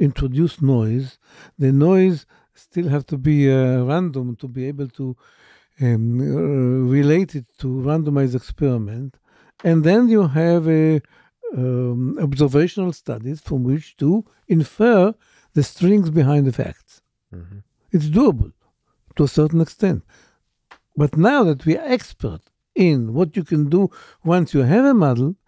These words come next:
Speaker 1: we can reason back and say, what do you, kind of data you need to build a model?
Speaker 2: Got it. So I know you're not a futurist,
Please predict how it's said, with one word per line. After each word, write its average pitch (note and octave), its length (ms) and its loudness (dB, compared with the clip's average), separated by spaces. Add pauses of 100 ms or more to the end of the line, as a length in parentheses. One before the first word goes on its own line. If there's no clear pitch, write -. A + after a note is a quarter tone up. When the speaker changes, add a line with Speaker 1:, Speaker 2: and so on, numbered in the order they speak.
(180)
Speaker 1:
we G#3+ 100 0
can G3+ 220 0
reason G3 340 2
back F#3+ 240 -2
and E3+ 140 -2
say, F3 320 0
what E3+ 260 0
do E3+ 80 -4
you, F3+ 120 0
kind F3 280 -2
of D3 160 -2
data D#3+ 300 0
you D3+ 120 -2
need A#3+ 380 -2 (600)
to B2+ 120 -4
build D#3 260 2
a C3 60 2
model? A2 360 -2 (880)
Speaker 2:
Got G2+ 260 2
it. - 120 -12 (180)
So G#2 580 2 (1500)
I F#2+ 120 2
know F#2+ 140 4
you're G#2 280 4
not A2 80 2
a A2+ 60 -2
futurist, F#2+ 800 -2